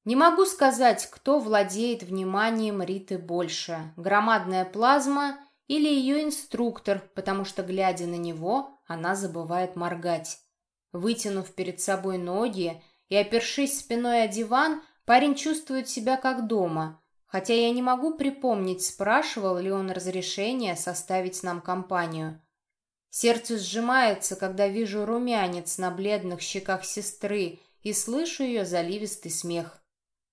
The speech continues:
Чёрт возьми, я бы не отказалась доплачивать ему за услуги аниматора, но боюсь, что это перегрузит его и без того перегруженный день. «Что такое бонусы?» —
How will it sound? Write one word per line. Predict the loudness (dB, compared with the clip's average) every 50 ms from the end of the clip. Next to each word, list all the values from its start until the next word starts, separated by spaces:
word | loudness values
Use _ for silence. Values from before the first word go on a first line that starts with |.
| _ _ _ _ _ _ _ _ _
Чёрт | -4 0 2 2 2 2 2
возьми, | 4 4 4 6 4 4 2 2 2 2
я | 2 2 2
бы | 2 2
не | 2 2
отказалась | 2 2 0 2 2 2 4 4 6 6 6 4 2 2
доплачивать | 2 2 2 4 4 6 6 6 4 2 -2 -4 -4 -4 -4 -4
ему | -4 -4 -2 -2
за | -2 -2 -2 -4
услуги | -4 -4 -4 -4 -4 -4 -4 -2 -2
аниматора, | 0 0 0 -2 0 2 2 2 2 2 0 -2 0 0 0 -2 -4 -6 -8
но | -6 -4 -2
боюсь, | 2 2 2 2 2 0 -4 -4 -6
что | -8 -6 -4 -2
это | -2 -2 -2 -4
перегрузит | -4 -2 -2 0 0 0 -2 -2 -2 0 -2 -2 -2 -4 -4 -4
его | -4 -2 -2 -2
и | -2 -2
без | -2 -4 -4 -4 -4
того | -2 -2 0 0 0 -2 -2
перегруженный | -2 -4 -4 -4 -4 -4 -2 -2 -2 -2 -2 -4 -4 -4 -4 -4 -4
день. | -4 -4 -4 -4 -4 -6 -8 -12 _ _ _ _ _ _ _ _ _ _ _ _ _ _ _ _ _ _ _ _ -16
«Что | -10 -6 -4 -2
такое | 0 0 0 2 2 2 2
бонусы?» — | 2 2 0 0 0 -2 -2 -4 -6 -6 -8 -8 -10 -12 -16